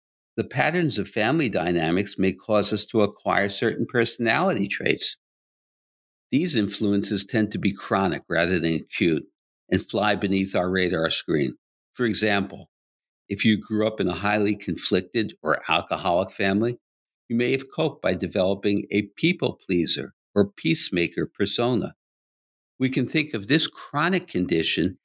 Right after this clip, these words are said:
as an extended wave collapse rather than the result of an acute single event. I had referred another client, Helen, to meet a colleague of mine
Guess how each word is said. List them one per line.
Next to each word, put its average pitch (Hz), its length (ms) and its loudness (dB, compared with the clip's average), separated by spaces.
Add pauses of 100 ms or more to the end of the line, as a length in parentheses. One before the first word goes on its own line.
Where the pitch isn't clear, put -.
(220)
as 104 200 0
an 110 100 4
extended 123 720 -2
wave 87 360 0 (140)
collapse 71 500 -2 (340)
rather 101 340 0
than 92 240 0
the 90 80 0
result 101 640 0
of 95 140 -6
an 80 80 4
acute 98 600 0
single 87 500 2
event. 80 400 -2 (1040)
I 165 120 0
had 233 140 -2
referred 131 440 0
another 101 320 0
client, 90 520 -2
Helen, 87 480 0
to - 80 -6
meet 90 220 2
a - 40 -2
colleague 107 580 -2
of 65 120 -6
mine 71 360 0